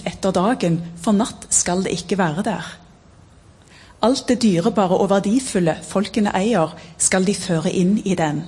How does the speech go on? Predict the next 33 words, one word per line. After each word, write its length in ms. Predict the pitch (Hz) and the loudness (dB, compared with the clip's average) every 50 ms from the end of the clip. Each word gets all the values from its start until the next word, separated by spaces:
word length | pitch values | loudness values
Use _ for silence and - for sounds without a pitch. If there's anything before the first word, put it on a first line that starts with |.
| - - - - - - - - - - _ - - - - - - - - - - - - - | -12 -20 -20 -20 -20 -20 -20 -20 -20 -20 _ -20 -20 -20 -20 -20 -20 -20 -20 -20 -20 -20 -12 -2
Men 160 | - 190 196 202 | 0 2 4 4
noe 160 | 208 220 - - | 4 4 2 2
urent 460 | - 247 214 180 165 175 214 262 254 - | 2 4 4 4 4 4 4 4 4 2
skal 240 | - - - - | 0 0 0 0
aldri 260 | 202 160 160 180 202 208 | 0 0 2 0 0 -2
komme 300 | - - 208 190 190 - | 0 0 0 0 0 0
inn 220 | - 175 180 202 214 - | 0 0 0 0 0 -2
i 100 | 202 185 | -2 -2
byen. 380 | - 175 170 165 165 165 - - - - - - - - - - - - - | -2 -2 -2 -2 -4 -8 -10 -12 -18 -20 -20 -20 -20 -20 -20 -20 -20 -8 0
Ingen 280 | - 214 202 202 214 233 | 2 4 4 4 4 4
som 200 | - - 233 196 | 4 4 2 4
gjør 160 | 185 190 196 | 4 4 4
motbydelige 640 | 196 208 - - - - 180 190 185 202 208 196 196 196 | 2 0 0 -2 -2 0 0 0 0 0 0 0 0 0
ting 300 | - - 196 196 208 175 - - - - - | 0 0 2 2 0 0 -2 -8 -12 -6 -2
eller 180 | 190 185 180 180 | -2 -2 -2 -2
farer 380 | - - 175 170 165 170 180 | -4 -4 -2 -2 0 0 0
med 160 | 175 175 170 165 | 0 2 2 2
løgn. 280 | 165 170 175 170 170 170 - - - - - - - - - - - - - - - | 0 0 -2 -4 -4 -6 -8 -12 -16 -20 -20 -20 -20 -20 -20 -20 -20 -20 -18 -6 0
Bare 360 | - 214 190 165 151 - 220 220 | 2 2 2 2 0 0 -2 -4
de 120 | - 190 196 214 | -2 -2 0 0
som 200 | - - - 180 | 0 0 0 0
var 80 | 202 - | -2 -2
skrevet 560 | - - - - 175 170 165 175 170 - - 202 | -2 -4 -4 -2 -2 -2 -2 -4 -6 -6 -2 0
inn 160 | 190 196 208 220 | 2 2 2 2
i 120 | - 208 156 | 0 -2 0
livets 380 | 165 175 185 175 175 - - - | 0 0 0 0 0 -2 -2 -2
bok 400 | - 156 165 170 - - - - - - - - | -4 -4 -4 -6 -8 -14 -18 -20 -20 -16 -8 -4
hos 160 | 190 180 - 175 | -2 -2 -2 -2
Lammet. 400 | 160 151 160 170 175 - 170 - - - - - - - - - - - - - - - - - - - - - | -2 -2 -2 -2 -2 -4 -4 -8 -14 -18 -20 -20 -20 -20 -20 -20 -20 -20 -20 -20 -20 -20 -20 -20 -20 -18 -10 -6
Slik 680 | - - - 196 208 202 - - - - - - - 170 | -6 -4 -2 -4 -4 -6 -10 -18 -20 -20 -18 -8 -2 0
lyder 280 | 175 175 175 190 175 - | 0 2 2 0 -2 -2
Herrens 340 | 170 151 160 165 170 - 147 | -2 -2 -2 -2 -2 -4 -4
ord. 100 | 151 - | -6 -10